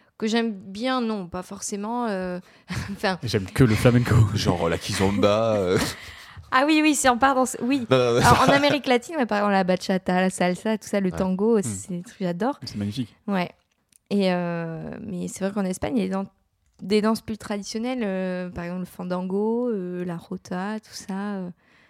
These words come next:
Speaker 1: ça me parle pas forcément, euh, à moi, mais, euh, mais c'est une identité forte, mais, donc, euh, pourquoi pas ?
Speaker 3: Et dans le monde, euh, plus musical, peut-être ? Est-ce qu'il y a d'autres, euh, des, il y a d'autres questions qui t'intéresseraient ?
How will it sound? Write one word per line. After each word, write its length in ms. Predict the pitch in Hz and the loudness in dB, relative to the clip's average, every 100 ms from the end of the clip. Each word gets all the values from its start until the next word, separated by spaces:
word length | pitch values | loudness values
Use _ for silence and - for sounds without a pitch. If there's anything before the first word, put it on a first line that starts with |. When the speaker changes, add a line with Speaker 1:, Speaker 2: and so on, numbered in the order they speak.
| _ _ _ _ - | _ _ _ _ -8
Speaker 1:
ça 220 | - 180 | -2 0
me 100 | 180 | 0
parle 220 | 180 175 185 | -2 -2 -2
pas 160 | 202 | -2
forcément, 560 | 196 180 - 190 190 185 | -2 -8 -6 -4 -4 -4
euh, 240 | 170 170 180 202 - | -6 -8 -14 -18 -12
à 120 | 170 | -6
moi, 280 | 175 190 349 311 | -4 -4 -4 -4
mais, 200 | 202 185 | -4 -6
euh, 260 | 180 180 180 185 | -10 -12 -14 -14
mais 60 | 185 | -14
c'est 140 | - 190 | -12 -10
une 80 | 185 | -6
identité 420 | 180 185 - 190 | -6 -8 -8 -10
forte, 400 | - 285 - - | -8 -12 -12 -12
mais, 200 | 190 185 185 _ | -10 -10 -14 _
donc, 280 | 202 185 - | -14 -14 -14
euh, 40 | 196 202 - | -16 -16 -18
pourquoi 240 | - 285 | -8 -8
pas ? 120 | - - _ _ _ _ - - _ | -8 -20 _ _ _ _ -20 -20 _
Speaker 3:
Et 60 | 92 | -6
dans 80 | 90 | -4
le 40 | |
monde, 220 | 87 92 92 | -4 -4 -2
euh, 380 | 85 82 82 | 0 0 -4
plus 200 | 80 - | -8 -8
musical, 440 | 90 82 85 104 110 | -6 -6 -6 -6 -6
peut-être ? 400 | 101 113 - - | -6 -8 -10 -18
Est-ce 80 | - | -10
qu'il 100 | 85 | -8
y 20 | |
a 40 | |
d'autres, 220 | 78 - 78 | -8 -6 -4
euh, 360 | 80 80 85 - 107 107 _ _ _ 120 110 - | -4 -6 -8 -12 -16 -20 _ _ _ -20 -20 -12
des, 100 | 78 | -8
il 40 | |
y 40 | 69 | -8
a 60 | |
d'autres 240 | 76 82 - | -8 -12 -10
questions 300 | 87 - 107 | -10 -10 -12
qui 80 | |
t'intéresseraient ? 580 | - 82 85 82 - 110 | -10 -10 -10 -12 -12 -16